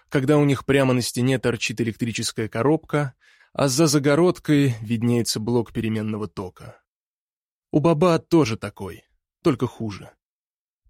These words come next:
Там ещё вокруг резиновая земля, в которую понатыканы пластиковые цветы из магазина «Всё по доллару».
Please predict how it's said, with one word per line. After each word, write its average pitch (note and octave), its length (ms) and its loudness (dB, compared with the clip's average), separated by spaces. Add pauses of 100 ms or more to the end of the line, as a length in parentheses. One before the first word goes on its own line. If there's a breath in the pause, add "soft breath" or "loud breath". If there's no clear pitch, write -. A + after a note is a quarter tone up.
(120)
Там E3+ 140 4
ещё D3 200 2
вокруг D3 460 0
резиновая C3 540 2
земля, C3+ 500 2
в - 140 -20
которую A2+ 440 -2
понатыканы A2+ 640 -2
пластиковые A#2 600 -2
цветы A#2 380 -4
из A2+ 140 -2
магазина A2+ 440 -2
«Всё A2 200 -6
по A#2 120 -2
доллару». G#2 520 -10